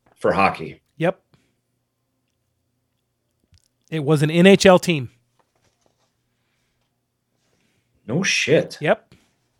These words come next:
Speaker 1: Was an N H L team.
Speaker 2: Is, is an N H L team. The team no longer plays there.
Speaker 1: So the team moved.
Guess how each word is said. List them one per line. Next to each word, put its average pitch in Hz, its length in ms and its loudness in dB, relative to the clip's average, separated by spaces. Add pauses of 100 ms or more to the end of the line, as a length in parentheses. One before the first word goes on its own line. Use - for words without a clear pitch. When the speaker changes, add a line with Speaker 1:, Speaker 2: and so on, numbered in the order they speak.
(460)
Speaker 1:
Was 123 380 8
an 110 100 4
N 104 100 6
H 95 220 0
L 95 140 2
team. 90 340 -4
Speaker 2:
Is, 190 300 -4
is 208 300 6
an 196 100 2
N 190 140 2
H 180 160 -2
L 180 120 0
team. 175 480 -4
The 160 160 -8
team 185 300 -4
no 170 140 -2
longer 165 300 -4
plays 143 320 -2
there. 123 240 -8 (2500)
Speaker 1:
So 110 200 -2
the 101 100 2
team 107 300 -2
moved. 90 380 -4